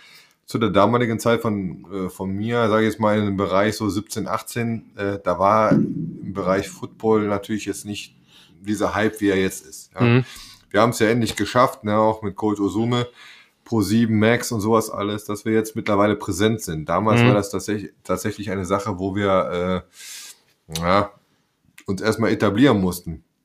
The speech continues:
Speaker 2: Mhm.
Speaker 1: Ähm, wie, äh, ihr, die ja auch schon gesagt habt, zu meiner Zeit gab's, äh, fanartikeltechnisch eher so die, äh, L A Raiders oder, äh, San Francisco forty-niners.
Speaker 2: Mhm.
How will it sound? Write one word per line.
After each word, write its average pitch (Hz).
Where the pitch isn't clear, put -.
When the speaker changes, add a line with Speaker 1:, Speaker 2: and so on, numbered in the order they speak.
Speaker 2:
Mhm. 120
Speaker 1:
Ähm, 92
wie, 101
äh, 92
ihr, 104
die 104
ja 107
auch 117
schon 120
gesagt 101
habt, 117
zu 104
meiner 110
Zeit 120
gab's, -
äh, 101
fanartikeltechnisch 117
eher 110
so 107
die, 101
äh, 101
L 110
A 101
Raiders 117
oder, 92
äh, 67
San 98
Francisco 98
forty-niners. 101
Speaker 2:
Mhm. 127